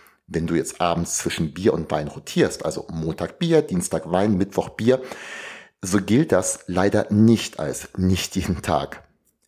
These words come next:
Die Relation muss aber stimmen. Du solltest viele Dinge richtig machen und dir kleine Ausnahmen gönnen. So kommst du nämlich langfristig an dein Ziel.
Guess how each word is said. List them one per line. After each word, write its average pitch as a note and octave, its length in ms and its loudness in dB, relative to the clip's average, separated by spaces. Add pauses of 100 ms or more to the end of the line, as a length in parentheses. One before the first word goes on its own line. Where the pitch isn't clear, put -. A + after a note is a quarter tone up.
(520)
Die A#2+ 100 4
Relation D3 560 2
muss D3 180 2
aber - 180 0
stimmen. G2+ 480 2 (360)
Du G2 100 2
solltest B2+ 540 0
viele G3 420 0
Dinge C#3+ 260 2
richtig - 300 -4
machen C#3+ 420 2 (400)
und F#2+ 220 2
dir F2 140 4
kleine B2+ 640 0
Ausnahmen F#2+ 580 0 (120)
gönnen. A2+ 340 2 (560)
So B2 260 0
kommst - 360 -2
du F2+ 60 0
nämlich E2+ 540 -2
langfristig D#2 920 -4 (180)
an F2+ 140 0
dein F#2+ 160 2
Ziel. - 440 -4